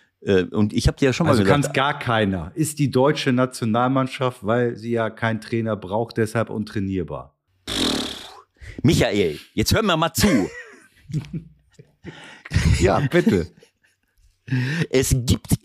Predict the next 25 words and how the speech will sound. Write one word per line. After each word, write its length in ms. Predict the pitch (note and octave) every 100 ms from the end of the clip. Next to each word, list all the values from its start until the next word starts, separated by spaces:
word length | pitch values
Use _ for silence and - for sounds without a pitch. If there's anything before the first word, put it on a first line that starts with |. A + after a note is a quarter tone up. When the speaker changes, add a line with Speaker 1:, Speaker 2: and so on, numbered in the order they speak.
| -
Speaker 1:
keinen 380 | G#2+ G#2 F#2+ G2+
Heilsbringer 920 | G#2+ A2 A2+ - G2 - A2+ G#2+ F#2+
für 180 | -
die 120 | G#2 F#2
deutsche 340 | F#2+ G2+ G#2
Nationalmannschaft. 1040 | F#2 F#2+ G2+ F#2 F#2 E2+ F2 E2 - E2+ - - -
Es 200 | - G#2+
gibt 220 | B2 G3+ E3+
nur 220 | D3 C#3
Leute, 720 | A#2+ A#2+ C#3 F#3 - D#4+ F#4+ - _ _ - - -
die 500 | A2+ B2+ D3+ G2+ - _ _ _ _
mit 280 | B2+ C3+ D3+
der, 280 | C3+ B2+ - _ _ -
mit 160 | C3 A#2+
dem 140 | C#3
Status 640 | A#2+ - G3+ A3 A#3 - -
quo, 680 | - E3 C4 A3+ G2+ F#2 F#2+
den 160 | B2+ C3
wir 120 | C3+
jetzt 360 | A#2 G#3+ - -
haben, 460 | D#3+ D#3 D3+ F#2 A#2 D#3 D3+
der 260 | - C3+ -
armselig 640 | F#3 A3+ D3+ F3+ F3+ D#3+
genug 400 | - C3+ D3+ -
ist, 480 | - F3 F4+ - -